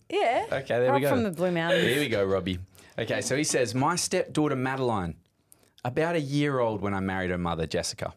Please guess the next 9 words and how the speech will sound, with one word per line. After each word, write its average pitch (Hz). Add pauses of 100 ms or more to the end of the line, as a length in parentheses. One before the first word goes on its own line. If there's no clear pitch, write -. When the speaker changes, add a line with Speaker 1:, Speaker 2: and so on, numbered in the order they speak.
(800)
Speaker 2:
Madeline's 117
father 98
died 87
before -
she -
was 87
born. - (720)
Madeline 110
is -